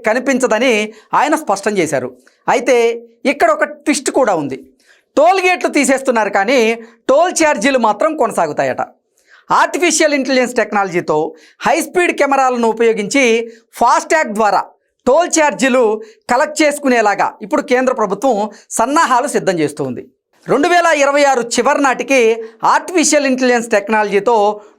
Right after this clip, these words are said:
టోల్ వసూలు చేయడానికి కేంద్ర ప్రభుత్వం ఏర్పాట్లను ప్రారంభించింది.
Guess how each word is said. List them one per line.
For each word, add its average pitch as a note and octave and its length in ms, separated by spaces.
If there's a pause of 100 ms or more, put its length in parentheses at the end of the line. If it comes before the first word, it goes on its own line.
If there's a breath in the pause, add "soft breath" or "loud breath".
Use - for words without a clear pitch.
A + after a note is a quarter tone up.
(120)
టోల్ D#4+ 320
వసూలు C#4 360
చేయడానికి A3+ 500 (460 loud breath)
కేంద్ర C#4+ 300
ప్రభుత్వం A3 360 (240)
ఏర్పాట్లను A#3+ 560
ప్రారంభించింది. D3 600